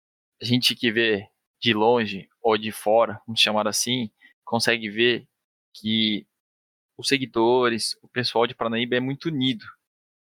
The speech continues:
E chamou a atenção que vocês se organizaram em dois mil e dezesseis e fizeram um regresso à Diba, né?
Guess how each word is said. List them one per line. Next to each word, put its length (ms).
E 340
chamou 300
a 40
atenção 760
que 420
vocês 340
se 160
organizaram 720
em 80
dois 160
mil 140
e 40
dezesseis 640
e 100
fizeram 420
um 40
regresso 640
à 160
Diba, 460
né? 180